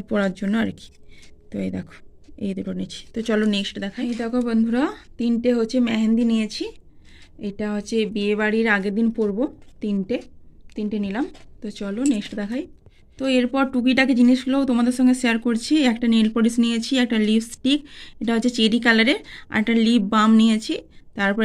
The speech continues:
একটা ম্যাজিক লিপস্টিক, এটা বেশ অনেকদিন পর পেলাম, আমার কিন্তু খুব ভালো লাগে। যে এমনি যেখানে মানে কোলাঘাট টোলাঘাট একটু গেলাম, নিয়ে এলাম আর কি। আর এটাকে জেল নিয়েছি, আর বড় সেফটি পিন তো দরকার, যেহেতু মোটা শাড়িটা ভারী আছে। আর এই যে চোখের হচ্ছে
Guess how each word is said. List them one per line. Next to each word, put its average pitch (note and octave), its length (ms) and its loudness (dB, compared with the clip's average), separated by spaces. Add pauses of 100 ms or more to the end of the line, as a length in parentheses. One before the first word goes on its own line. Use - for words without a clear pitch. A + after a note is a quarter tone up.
একটা A3+ 180 0 (180)
ম্যাজিক G#3 320 4 (100)
লিপস্টিক, B3 480 0
এটা A3 160 2
বেশ A#3+ 180 2
অনেকদিন G#3 320 2
পর A#3 180 2
পেলাম, F#3+ 280 -2
আমার G#3+ 140 0
কিন্তু A3+ 220 0
খুব B3 180 2
ভালো G#3 220 2
লাগে। F#3+ 180 0 (400)
যে D4 60 -6 (120)
এমনি C4+ 180 8 (300)
যেখানে A#3+ 280 4 (160)
মানে A3+ 160 4
কোলাঘাট A#3+ 280 4
টোলাঘাট A#3 300 2
একটু B3+ 120 -4 (100)
গেলাম, B3 220 6 (240)
নিয়ে G3+ 220 0
এলাম F#3+ 220 -4
আর F3+ 120 -6
কি। - 80 -20 (480)
আর G#3 140 0
এটাকে A3+ 220 2 (120)
জেল G#3+ 240 2
নিয়েছি, A3+ 320 2
আর C#4+ 60 0 (380)
বড় G3 140 0 (120)
সেফটি A3 280 -2
পিন A#3 140 2
তো A#3+ 40 2 (100)
দরকার, G#3+ 280 2
যেহেতু A3+ 160 0 (240)
মোটা G#3+ 220 -2 (100)
শাড়িটা G#3 320 -2 (120)
ভারী G3 280 0
আছে। C4 180 -4 (680)
আর G#3 160 -2
এই G#3+ 100 0
যে A#3 80 2 (100)
চোখের A3 320 -2
হচ্ছে A3 240 -2